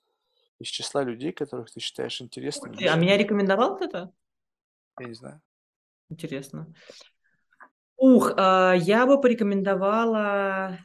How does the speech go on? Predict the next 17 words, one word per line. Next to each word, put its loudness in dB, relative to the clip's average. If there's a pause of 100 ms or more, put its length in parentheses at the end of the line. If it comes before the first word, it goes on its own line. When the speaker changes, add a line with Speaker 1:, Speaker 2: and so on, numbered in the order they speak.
(140)
Speaker 2:
а, -2 (140)
Ташу -2
Рублеву. -2 (1400)
Она, 0
а, -8
магистр -4
дизайна -4
одежды, -6
занимается -4
деловым, -4
э, -12
стилем -6
для -6
мужчин -10
и -12
одевает, -4
э, -4